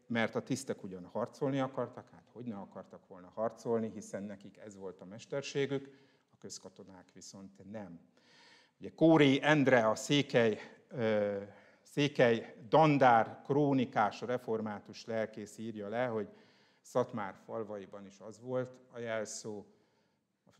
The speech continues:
veszélyeztetett, ö, Szatmár falvaiban: „Menjenek a felmentettek, menjenek a gazdagok. Ö, mi már nem megyünk, mi már eleget harcoltunk.”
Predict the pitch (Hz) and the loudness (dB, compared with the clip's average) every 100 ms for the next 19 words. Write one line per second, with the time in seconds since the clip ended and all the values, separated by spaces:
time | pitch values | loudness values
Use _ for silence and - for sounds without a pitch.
0 | 104 104 - 101 95 107 - 104 _ - | -8 -8 -6 -10 -10 -14 -16 -16 _ -14
1 | 110 101 101 - 104 104 98 - 117 110 | -12 -10 -12 -14 -12 -14 -14 -10 -8 -6
2 | 107 107 117 123 110 104 120 - 113 107 | -6 -8 -6 -8 -8 -12 -16 -12 -8 -8
3 | 98 92 101 - 98 113 113 110 107 107 | -10 -14 -18 -18 -12 -8 -8 -8 -10 -12
4 | 95 104 - 98 90 87 _ _ _ _ | -8 -10 -10 -14 -14 -20 _ _ _ _
5 | _ _ - 120 113 107 - - _ _ | _ _ -6 -2 -2 -4 -10 -20 _ _
6 | _ _ _ _ 117 110 107 110 107 101 | _ _ _ _ -6 -4 -2 -2 -4 -8
7 | 95 92 110 110 110 110 98 92 87 - | -12 -14 -8 -4 -2 -2 -2 -8 -14 -12
8 | 90 - - 98 - 90 | -14 -12 -10 -10 -12 -20